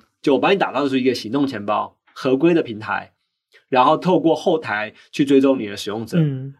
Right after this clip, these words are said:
Speaker 1: 那我们的，我们的差异就是在实际上应用的范围，还有它的装置会，会有所不同。
Speaker 2: 嗯，可是其实完全可以想象这个市场是，它的潜力是很巨大的，因为这个服务不只是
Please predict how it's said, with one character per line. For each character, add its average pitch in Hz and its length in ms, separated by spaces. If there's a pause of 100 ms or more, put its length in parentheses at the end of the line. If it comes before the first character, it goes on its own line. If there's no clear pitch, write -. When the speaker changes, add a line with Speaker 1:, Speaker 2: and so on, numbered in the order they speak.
(140)
Speaker 1:
那 139 300 (300)
我 131 160
们 143 100
的， 135 360 (520)
我 147 160
们 170 160
的 156 220
差 156 320
异 143 320 (120)
就 156 140
是 135 140
在 131 340 (220)
实 - 260
际 170 160
上 139 380 (140)
应 170 180
用 143 200
的 113 120
范 120 260
围， 98 240 (140)
还 127 180
有 123 300
它 - 240
的 135 100
装 131 240
置 113 260 (200)
会， 131 200
会 123 200
有 113 100
所 104 160
不 92 100
同。 - 160 (220)
Speaker 2:
嗯， 175 240
可 202 140
是 262 40
其 233 80
实 220 80
完 180 160
全 165 160
可 165 120
以 160 80
想 139 180
象 175 160
这 165 100
个 156 80
市 165 220
场 127 180
是， 151 280
它 175 160
的 170 80
潜 143 200
力 180 140
是 180 100
很 147 180
巨 151 200
大 151 160
的， 156 80
因 180 60
为 208 100
这 220 100
个 196 80
服 175 240
务 190 60
不 202 140
只 147 200
是 156 380